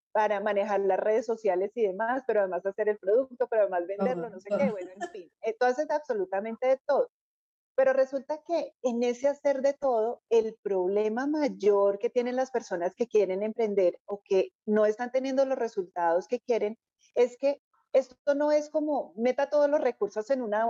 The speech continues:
Speaker 1: en una so-, en una bolsa y revuelva y mire a ver qué salga, sino que cada pequeño recurso tiene un porqué,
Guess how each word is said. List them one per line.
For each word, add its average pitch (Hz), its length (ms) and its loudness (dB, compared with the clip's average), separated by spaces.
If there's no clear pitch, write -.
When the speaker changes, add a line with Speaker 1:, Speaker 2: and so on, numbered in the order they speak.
Speaker 1:
en 226 140 -2
una 214 240 -2
so-, 254 280 -4
en 226 160 0
una 226 380 0
bolsa 262 420 0
y 277 40 -2
revuelva 214 560 0
y 247 60 -6
mire 254 220 -4
a 254 60 -4
ver 254 180 -2
qué 254 120 -4
salga, 220 420 -4
sino 247 260 -2
que 247 260 -4
cada 285 440 0
pequeño 226 420 0
recurso 247 680 -2
tiene 269 460 0
un 233 200 2
porqué, 226 400 -4